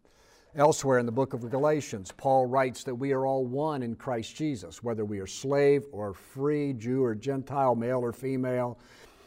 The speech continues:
And then John paints the amazing portrait of the glory to come in the book of Revelation, where it tells us that we will get together to sing the praises of the Lamb.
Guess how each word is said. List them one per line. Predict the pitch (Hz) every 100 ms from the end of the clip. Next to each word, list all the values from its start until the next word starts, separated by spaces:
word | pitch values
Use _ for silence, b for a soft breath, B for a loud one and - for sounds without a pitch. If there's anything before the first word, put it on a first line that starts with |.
| B B -
And | 147
then | 156 151
John | 123 180 220 202 147 147 - -
paints | - - 220 196 139 -
the | 147 139
amazing | 131 151 190 180 170 156
portrait | - - 170 - - 110
of | 110
the | 113
glory | 104 127 135
to | 120
come | - 139 110 98 - B B B B
in | 160 139
the |
book | 139 143
of | 131
Revelation, | 143 135 135 131 - 113 - b
where | 151 147
it | 147
tells | - 202 160
us | 143 -
that | 143 131
we | 165
will | 175 156
get | 120 147
together | 131 107 113 151 175 147 123
to | -
sing | 117 - 170 170
the | 131
praises | - - 156 175 170 120 117 110
of | 127 104
the |
Lamb. | 113 120 147 135 117 110